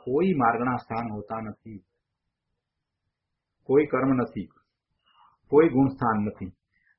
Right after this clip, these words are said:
આ વાતને ફરી આપણે બરાબર ગંભીરતાપૂર્વક લઈએ અને આગળ હવે વાત લઈએ. અહીંયા સંયમની વાત હવે આપણે લેવાની છે. સંયમ, તો સંયમ એટલે શું? સંયમ એટલે ચારિત્રની વાત છે. એમાં સંયમ આપણે જાણીએ છીએ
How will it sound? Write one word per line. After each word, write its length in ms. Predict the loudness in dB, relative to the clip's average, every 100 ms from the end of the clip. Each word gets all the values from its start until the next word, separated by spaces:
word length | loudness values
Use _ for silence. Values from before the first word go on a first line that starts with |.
| 4
આ 180 | 8 10
વાતને 360 | 8 6 0 -2
ફરી 260 | 0 2
આપણે 280 | 2 4 2
બરાબર 260 | 2 0 0
ગંભીરતાપૂર્વક 800 | 0 0 0 0 -2 -2 -4 0
લઈએ 280 | 0 2 2 -2
અને 160 | -6
આગળ 320 | -4 -2 -2 -2
હવે 140 | -2 -4
વાત 200 | -6 -10 -6
લઈએ. 220 | -4 -4
અહીંયા 400 | -4 -2 0 0
સંયમની 420 | 0 -2 0 0
વાત 140 | 0 0
હવે 140 | -2
આપણે 200 | -2 -2
લેવાની 360 | -2 0 -2 -4
છે. 80 | -6 -8 -18 _ _ _ _ -20 -20 _ _ _ _ -20 -8
સંયમ, 420 | 2 4 6 4 -4 _ _ _ _ _ -4
તો 40 | -4
સંયમ 420 | 2 4 6 6
એટલે 260 | 6 6 4
શું? 220 | 4 -2 -2 -10 _ _ _
સંયમ 280 | 0 4 4
એટલે 200 | 4 0
ચારિત્રની 600 | 2 2 2 2 0 4
વાત 160 | 4 4 -2
છે. 140 | -6
એમાં 240 | -4 -6 -12 _ _ _ _ _ _ _ -8
સંયમ 360 | -2 2 4 4
આપણે 220 | 4 4
જાણીએ 380 | 4 4 2 -4
છીએ 220 | -4 -8